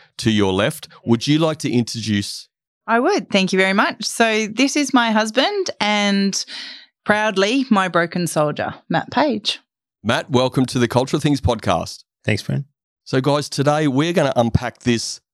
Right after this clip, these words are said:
Speaker 1: fantastic book that's in front of us, My Broken Soldier. Kaz, you talked about, when pre-recording, you talked about a hot mess.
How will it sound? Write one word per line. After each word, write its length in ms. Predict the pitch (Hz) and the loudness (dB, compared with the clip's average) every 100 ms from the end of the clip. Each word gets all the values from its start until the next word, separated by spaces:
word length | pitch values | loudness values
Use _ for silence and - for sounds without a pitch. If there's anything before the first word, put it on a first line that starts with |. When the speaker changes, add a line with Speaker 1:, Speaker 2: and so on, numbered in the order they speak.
| _ | _
Speaker 1:
fantastic 720 | 117 107 - 131 - 123 - | -8 -6 -2 -4 0 -4 -2
book 180 | 113 104 | -6 -4
that's 220 | 113 - | -6 -2
in 100 | 110 | -4
front 240 | 104 107 107 | 0 0 0
of 80 | |
us, 260 | 147 - - - - _ | 0 -2 -8 -16 -20 _
My 160 | 104 107 | 0 2
Broken 400 | 110 107 117 107 | 2 0 -2 -4
Soldier. 480 | - 104 104 104 90 - - | 0 0 2 -2 -4 -16 -6
Kaz, 240 | - 131 156 | -2 -2 -2
you 80 | 170 | 0
talked 320 | 170 151 131 | 0 0 -2
about, 340 | 113 117 110 | 0 0 2
when 140 | 117 107 | 0 -4
pre-recording, 1080 | - 120 120 113 107 - 110 - 113 104 | 0 0 2 0 -2 -4 -4 0 0 2
you 60 | 101 | 0
talked 220 | - 117 | 0 0
about 180 | 113 95 | 0 -2
a 20 | |
hot 300 | - 110 - | 0 -2 0
mess. 500 | 98 92 90 - | -2 -2 -4 -12